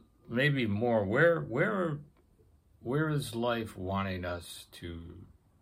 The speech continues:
to go? Where is consciousness? That, to me, they're the same, the same thing. Seems to be moving in a certain direction, and we are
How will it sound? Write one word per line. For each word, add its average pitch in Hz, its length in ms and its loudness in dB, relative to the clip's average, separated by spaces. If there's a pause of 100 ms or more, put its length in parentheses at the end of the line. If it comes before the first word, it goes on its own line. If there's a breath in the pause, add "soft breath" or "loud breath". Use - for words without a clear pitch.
(420)
to 85 200 -12
go? 80 380 -6
Where 107 300 -2
is 117 160 -8
consciousness? 82 840 -8
That, 90 220 -10
to 98 100 -10
me, 95 180 -2
they're 85 180 -8
the 80 140 -12
same, 80 460 -12 (840 soft breath)
the 87 340 -12
same 87 440 -10 (120)
thing. 85 280 -12 (800)
Seems 120 640 -2
to 107 100 -4
be 98 200 -2
moving 104 540 -2
in 95 200 -4
a 87 80 -6
certain 101 420 -6
direction, 82 840 -8 (1120 soft breath)
and 90 720 -6
we 101 240 0
are 87 440 0